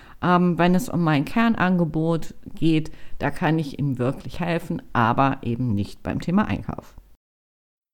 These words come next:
Ich erlebe das relativ häufig, dass Menschen etwas verkauft wird, was teilweise so gar nicht zu ihren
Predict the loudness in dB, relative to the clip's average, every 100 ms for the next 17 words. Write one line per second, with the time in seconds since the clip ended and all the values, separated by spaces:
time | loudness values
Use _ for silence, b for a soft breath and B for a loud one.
0 | _ _ _ _ _ _ _ -2 4 6
1 | 6 6 4 2 -2 0 2 4 2 0
2 | 0 4 4 4 2 0 -2 -6 -2 2
3 | 4 2 0 -2 0 -2 -2 0 0 2
4 | 2 6 4 4 2 2 2 0 b b
5 | b b b 4 4 4 -2 -18 -20 -20
6 | -20 -20 -20 -20 -20 -20 -20 -14 -6 2
7 | 4 4 4 4 2 6 6 4 4 4
8 | 6 6 4 4 -2 -12 -10 -2 2 2